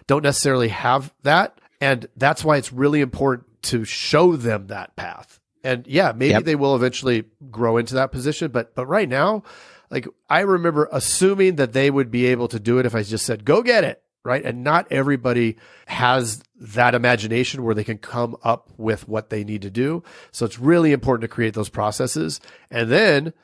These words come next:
Speaker 1: once those processes are in place, what do we need to do?
Speaker 2: We need to have some sort of accountability system,
Speaker 1: Yeah.
Speaker 2: not only for our team, but also for ourselves to make sure that we're implementing the business plan,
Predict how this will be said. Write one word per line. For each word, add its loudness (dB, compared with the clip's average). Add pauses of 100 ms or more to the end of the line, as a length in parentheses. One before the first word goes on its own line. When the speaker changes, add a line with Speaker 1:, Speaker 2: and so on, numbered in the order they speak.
(200)
Speaker 1:
once 0
those 2
processes -2
are -2
in -8
place, 0
what -2
do -2
we -2
need -6
to -14
do? -16 (920)
Speaker 2:
We 6
need 4
to 6
have 0
some 2
sort 2
of 0
accountability 2
system, -10 (200)
Speaker 1:
Yeah. -16
Speaker 2:
not 4
only 4
for -2 (420)
our 6
team, 4
but 2
also 2
for 0
ourselves -2
to -2
make 4
sure 2
that 2
we're 0 (360)
implementing 0 (240)
the -2
business 2
plan, -4